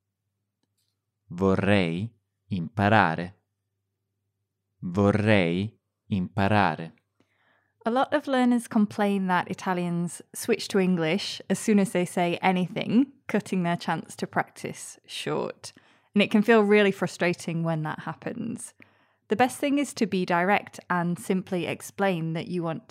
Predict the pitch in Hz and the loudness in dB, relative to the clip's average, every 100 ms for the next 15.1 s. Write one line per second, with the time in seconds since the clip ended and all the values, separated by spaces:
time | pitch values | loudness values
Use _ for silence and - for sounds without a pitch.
0 | - 156 151 - - - - - - _ | -10 -8 -6 -4 -4 -8 -14 -14 -20 _
1 | - _ _ _ 247 - 247 262 285 277 | -20 _ _ _ -2 2 2 2 0 -2
2 | - - - 240 - 175 151 - - 190 | -4 -4 0 0 0 -6 -6 -8 -8 -6
3 | 190 175 - _ _ _ 208 220 196 190 | -4 -4 -8 _ _ _ 4 6 6 2
4 | 220 220 - 185 180 - 170 165 - 160 | 4 4 2 0 -2 -4 -8 -6 -6 -6
5 | 180 _ _ _ - 175 170 180 185 160 | -8 _ _ _ -2 0 0 2 2 2
6 | - - - - _ _ _ - 202 190 | -4 -6 -8 -10 _ _ _ 2 4 6
7 | - 202 202 208 208 196 185 185 165 165 | 4 4 6 6 6 4 4 0 -2 -4
8 | 160 - - - 156 - 165 160 151 - | -4 -6 -8 -4 -6 -4 -6 -6 -6 -10
9 | - - - - - - - - _ - | -8 -4 -4 -4 -10 -14 -20 -20 _ -6
10 | - - - 170 165 - 190 165 - 156 | -6 -8 -6 -4 -4 -4 -4 -4 -6 -6
11 | 156 151 - 156 - - - - - - | -4 -6 -8 -8 -8 -10 -10 -10 -10 -14
12 | - - _ _ _ _ _ _ _ _ | -20 -20 _ _ _ _ _ _ _ _
13 | - 240 214 - 262 247 220 - 214 208 | 0 0 0 2 4 4 2 2 2 2
14 | 208 - 175 170 170 - - 156 143 - | 2 0 0 2 -2 -6 -8 -4 -4 -6